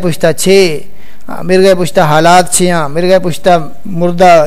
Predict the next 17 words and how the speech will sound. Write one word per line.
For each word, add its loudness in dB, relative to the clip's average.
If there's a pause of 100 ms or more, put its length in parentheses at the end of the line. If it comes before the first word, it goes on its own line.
چھے 2
تکلیف 0
لاویں، 0
چھے 0
آسانی 0
لاویں، 0 (1300)
بلکہ 2
اللہ 6
تبارک 4
و 0
تعالیٰ 4
فرمانے 0
ہیں 2
کہ -2
ایک 4
شک 0
لوت، 2